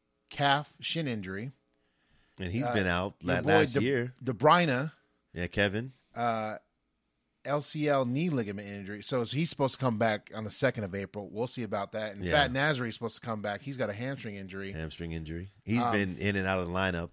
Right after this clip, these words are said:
Speaker 2: all year, mostly out of that lineup.
Speaker 1: Fat Nasri?
Speaker 2: Yeah. 'Cause he's been hurt. He just had, he had surgeries with, um,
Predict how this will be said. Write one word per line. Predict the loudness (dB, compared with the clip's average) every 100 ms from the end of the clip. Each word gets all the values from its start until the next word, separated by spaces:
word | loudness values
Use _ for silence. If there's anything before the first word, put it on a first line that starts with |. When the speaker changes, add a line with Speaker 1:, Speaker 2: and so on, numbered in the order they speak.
| -8
Speaker 2:
all | -6 -4
year, | -2 -4 -4
mostly | -4 -6 -4 -6
out | -4 -4
of | -4
that | -6
lineup. | -8 -8 -8 -6
Speaker 1:
Fat | -4 -2
Nasri? | 0 0 -2 -6 _ -6
Speaker 2:
Yeah. | -2 -2 -2 -6 -12 _ _ _ _ _ -8
'Cause | -2
he's | -2
been | -2 -4
hurt. | -2 -4
He | -6 -6
just | -6 -2
had, | -2 2
he |
had | 0 0
surgeries | 2 2 2 0 0 -4 -12 _ _ _ -20 _ _ _ _ _
with, | -6 -6 -2
um, | 0 2 0